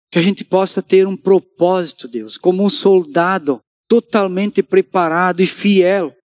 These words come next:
ao seu Senhor. Não permita, Deus,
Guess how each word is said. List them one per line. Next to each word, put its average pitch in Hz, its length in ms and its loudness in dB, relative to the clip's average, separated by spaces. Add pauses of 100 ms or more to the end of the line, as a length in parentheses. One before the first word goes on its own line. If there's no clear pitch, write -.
(240)
ao 165 220 2
seu 180 640 0 (400)
Senhor. 160 580 0 (760)
Não 190 180 0
permita, 156 540 -2
Deus, 143 460 -2